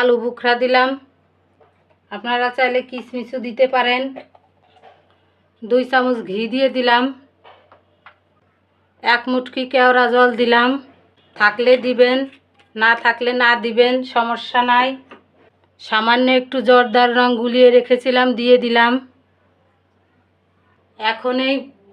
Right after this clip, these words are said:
পোলাওয়ের সঙ্গে আমি মাংসগুলো মিক্সড করব, তার জন্য আমি মাংসগুলো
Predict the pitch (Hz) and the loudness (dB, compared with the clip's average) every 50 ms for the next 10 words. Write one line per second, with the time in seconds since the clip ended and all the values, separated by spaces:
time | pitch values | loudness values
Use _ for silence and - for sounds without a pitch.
0 | _ _ - 247 240 240 240 247 254 254 - - 262 254 254 254 254 262 262 262 | _ _ -10 -4 -2 0 2 2 0 -2 -6 -8 -6 -4 -4 -4 -4 -4 -4 -4
1 | 254 247 247 247 - - 254 220 247 240 254 262 254 254 247 247 - - - 269 | -4 -4 -4 -6 -6 -8 -8 -8 -4 -6 -4 -4 -2 -4 -4 -6 -8 -12 -4 -2
2 | 262 262 233 254 254 254 254 247 233 226 208 226 240 247 254 247 254 254 254 247 | -2 -2 0 -2 -4 -2 0 0 0 0 0 -4 -2 -2 0 -2 -2 0 0 0
3 | 247 240 233 - 247 226 226 233 247 | -2 -2 -4 -6 -6 -6 -2 -2 -2